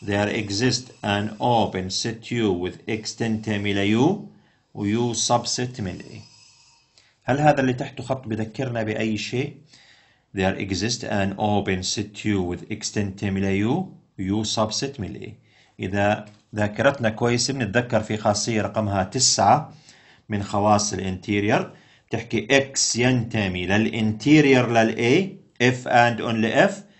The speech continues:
there exists an open set U with X تنتمي ل U وال U subset من A. فهذا اللي تحته خط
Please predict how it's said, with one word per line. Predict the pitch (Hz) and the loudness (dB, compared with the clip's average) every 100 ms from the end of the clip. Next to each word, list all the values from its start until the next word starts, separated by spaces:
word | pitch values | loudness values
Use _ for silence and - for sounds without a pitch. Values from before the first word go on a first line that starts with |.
| _ _ | _ _
there | 101 107 110 107 | 2 2 2 -2
exists | 92 117 160 - | -2 0 0 0
an | 113 107 107 | 2 2 2
open | 113 113 110 104 | 0 0 2 0
set | 101 113 101 - | 0 -4 -6 0
U | 127 151 | 2 4
with | 123 - | 2 -2
X | 117 - | -6 -6
تنتمي | - 110 110 113 107 | -2 -2 -2 -2 0
ل | 104 107 | 2 2
U | 123 | 2
وال | 110 101 107 | 2 0 0
U | 104 | -2
subset | 98 - - | -4 -6 -12
من | 98 98 | -12 -12
A. | - | -8
فهذا | 107 120 127 | 4 6 6
اللي | 113 | 4
تحته | 110 - - - | -2 -4 -8 -8
خط | - - - - | 4 4 4 -12